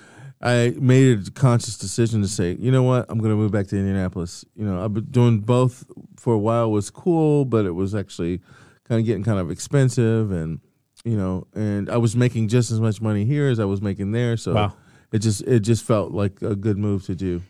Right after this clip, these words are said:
Speaker 2: I remember I, I had just moved to Indianapolis in two thousand one, and I had become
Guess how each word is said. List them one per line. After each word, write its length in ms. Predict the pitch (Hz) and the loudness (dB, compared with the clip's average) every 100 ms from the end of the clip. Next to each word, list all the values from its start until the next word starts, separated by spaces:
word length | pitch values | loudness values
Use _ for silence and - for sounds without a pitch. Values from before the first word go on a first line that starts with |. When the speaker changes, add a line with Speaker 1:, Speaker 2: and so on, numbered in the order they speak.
| _ | _
Speaker 2:
I 60 | 131 | 2
remember 360 | 131 123 127 117 | 4 6 4 2
I, 320 | 123 131 98 | 0 0 0
I 20 | 123 | 2
had 180 | 135 | 2
just 180 | 113 107 | 2 2
moved 200 | 117 104 | 4 4
to 40 | 113 | 4
Indianapolis 560 | 110 101 101 110 101 | 2 4 2 0 0
in 100 | 107 | 0
two 160 | 98 110 | 2 0
thousand 360 | 104 104 98 98 | 0 0 0 0
one, 480 | 101 104 104 98 92 | 2 4 4 2 0
and 140 | 101 | 0
I 60 | 104 | 2
had 160 | 95 90 | 0 -4
become 520 | 95 113 104 101 | -2 0 2 2